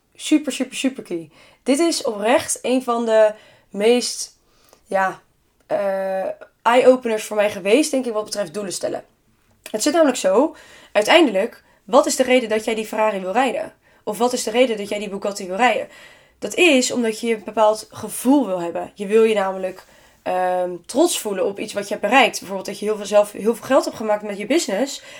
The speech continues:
En vervolgens dus als resultaat die auto kan kopen. Maar uiteindelijk wat daar voor gevoel, wat voor stemming daarbij is, is trots. Dus eigenlijk wat jouw doel is, is niet die Ferrari of die Bugatti of whatever,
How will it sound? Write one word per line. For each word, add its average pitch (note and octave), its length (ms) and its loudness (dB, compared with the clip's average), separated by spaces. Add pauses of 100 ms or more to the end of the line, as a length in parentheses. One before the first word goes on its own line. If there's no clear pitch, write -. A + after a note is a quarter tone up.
(180)
En A3+ 100 -4
vervolgens B3 360 0
dus A#3+ 360 -2
als G#3+ 180 0
resultaat G#3+ 580 4 (260)
die G#3 440 -6
auto C4 360 6
kan F3 180 -2
kopen. E3+ 340 0 (400)
Maar - 180 0
uiteindelijk D4 320 4 (120)
wat A3 180 0
daar A3+ 360 2
voor A3 260 -2
gevoel, A3+ 500 0
wat G#3+ 160 -4
voor G#3 200 -8
stemming C4+ 500 4
daarbij F3+ 340 -2
is, A#3+ 260 0
is - 520 -4
trots. - 520 0 (520)
Dus A3+ 140 -8
eigenlijk C#4 400 2
wat A#3 140 -4
jouw G3+ 140 -2
doel C#4+ 260 2
is, G#3 320 -4
is - 140 -8
niet B3 320 -2
die G3 100 -12
Ferrari F#3+ 480 -4
of - 80 -10
die F#3+ 120 -12
Bugatti F3+ 380 -8
of F3 80 -10
whatever, G3 560 -4